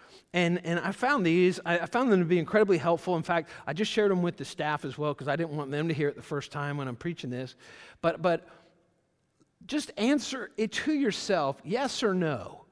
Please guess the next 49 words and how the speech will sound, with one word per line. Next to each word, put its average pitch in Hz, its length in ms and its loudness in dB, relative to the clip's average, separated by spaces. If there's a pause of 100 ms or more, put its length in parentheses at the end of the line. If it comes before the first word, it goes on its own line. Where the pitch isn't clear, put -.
(540)
about 170 300 2
this 175 120 -2
statement. 143 400 -2
Is 151 140 -6
this 185 180 -2
a 143 60 -8
true 240 400 -2
statement 233 460 0
about 165 340 0
you? 131 340 -4 (640)
Or 175 160 2
is 185 180 2
it - 20 2
a 175 60 2
false 202 320 2
statement? 131 400 -6
And 165 140 2
if 165 140 -2
it's, 160 200 -4
if 165 180 -6
it's, - 320 -10
if 143 140 -10
it's 151 140 -6
not 202 260 -2
true, 170 580 0 (380)
if 151 120 -8
the 165 120 -2
answer 226 300 0
is 170 120 -2
no 175 520 6
instead 175 340 0
of 156 100 -2
yes, 165 460 0
what 180 160 -2
that 175 160 -2
means 208 320 0
is 175 180 -2
we've 196 360 -2
got 160 340 0
work 202 300 -2
to 160 100 -8
do. 139 180 -4 (320)
We 202 300 0
need 208 300 4
to 175 120 -4
step 185 440 -4
up 156 340 0
and 160 200 -4
receive 160 840 -2